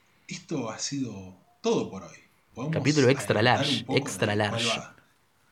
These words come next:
Speaker 1: Claro, extra large, pero vale la pena porque hubo, hubo una charla, digamos, interesante con respecto a,
Speaker 2: Capítulo para escuchar con
Speaker 1: al
Speaker 2: Ana,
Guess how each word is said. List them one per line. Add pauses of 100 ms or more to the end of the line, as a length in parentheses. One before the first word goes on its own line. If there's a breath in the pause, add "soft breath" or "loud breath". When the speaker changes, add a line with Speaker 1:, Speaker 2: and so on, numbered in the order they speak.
Speaker 1:
Claro, (320)
extra
large,
pero
vale
la
pena
porque
hubo,
hubo
una
charla,
digamos,
interesante
con
respecto
a,
Speaker 2:
Capítulo
para
escuchar
con
Speaker 1:
al
Speaker 2:
Ana,